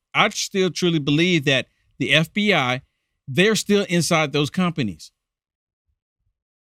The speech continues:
I mean, why leave? Mark Zuckerberg has already admitted that the F B I reached out to him about certain stories, and then without even really questioning it, shut it down.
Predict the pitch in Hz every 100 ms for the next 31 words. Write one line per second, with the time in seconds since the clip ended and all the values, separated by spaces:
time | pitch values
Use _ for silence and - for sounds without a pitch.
0 | _ _ _ _ _ _ _ _ 175 190
1 | 170 185 208 285 269 - _ _ _ _
2 | _ _ _ _ - 180 214 156 226 -
3 | 196 208 190 180 185 185 175 165 180 311
4 | 269 190 180 170 165 147 156 147 143 147
5 | - 147 131 175 262 165 147 131 160 147
6 | 131 - 202 233 170 170 160 165 160 156
7 | 180 240 277 277 277 254 269 277 254 -
8 | 294 269 277 277 277 277 - _ _ -
9 | - 196 220 247 262 277 233 143